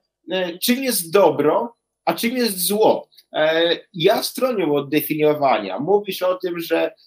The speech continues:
e, przeciwnik, czyli ten antagonista Honoriusza Monda jest na pewno złem. Mond jest na pewno dobrem. No dobrze, przyjmujemy to za jakiś paradygmat,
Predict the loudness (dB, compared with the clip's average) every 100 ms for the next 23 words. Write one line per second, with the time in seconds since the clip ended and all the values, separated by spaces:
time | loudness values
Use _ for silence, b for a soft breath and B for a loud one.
0 | _ 0 4 4 4 4 4 2 -2 -2
1 | 0 -4 -2 -6 -4 0 0 2 2 2
2 | 0 2 2 0 -2 -4 2 2 2 0
3 | 2 2 2 0 0 -2 0 0 2 0
4 | -2 0 0 0 -4 -2 2 4 4 0
5 | _ 2 4 4 2 0 0 0 2 0
6 | 2 0 2 2 0 -10 -12 _ b b
7 | b _ -14 -2 0 4 4 4 2 -2
8 | 0 -2 0 0 2 0 -2 -2 0 0
9 | 0 -4 0 4 4 4 0 0